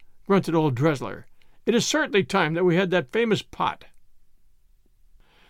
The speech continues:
The ladies joined in, and from all parts of the long, ill-furnished table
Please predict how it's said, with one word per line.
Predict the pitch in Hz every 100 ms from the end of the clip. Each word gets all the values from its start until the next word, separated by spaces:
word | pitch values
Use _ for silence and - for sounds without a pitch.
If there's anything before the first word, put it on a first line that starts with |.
| -
The | 139
ladies | 175 269 214
joined | 131 170 156 139
in, | 123 165 131 _
and | 139
from | 165 -
all | 226 240
parts | - 220 185
of | 143
the |
long, | 92 139 196 214 202 -
ill-furnished | 254 254 226 220 -
table | 185 139 104